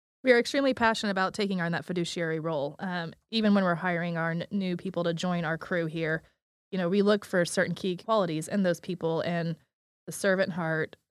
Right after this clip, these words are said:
understanding what the fiduciary role is, being truly passionate about people, and being able to form that personal relationship with our clients is part of what makes us different.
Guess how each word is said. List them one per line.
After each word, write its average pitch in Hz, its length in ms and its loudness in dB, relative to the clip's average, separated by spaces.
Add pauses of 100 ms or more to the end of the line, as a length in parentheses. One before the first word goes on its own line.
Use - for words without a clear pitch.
(120)
understanding 185 460 0
what 170 100 0
the 165 60 -6
fiduciary 175 520 -2
role 160 300 -2
is, 156 360 -2 (140)
being 190 220 6
truly 202 260 6
passionate 180 380 2
about 175 220 -4
people, 185 500 -4 (400)
and 190 200 0
being 208 200 4
able 190 160 4
to 180 80 4
form 180 300 0
that 170 120 0
personal 190 380 0
relationship 170 520 -2
with 175 200 -2
our 160 100 0
clients 208 720 -2
is 202 180 2
part 175 280 -2
of 160 100 -8
what - 160 -2
makes 165 260 -6
us 156 160 -6
different. 196 460 -2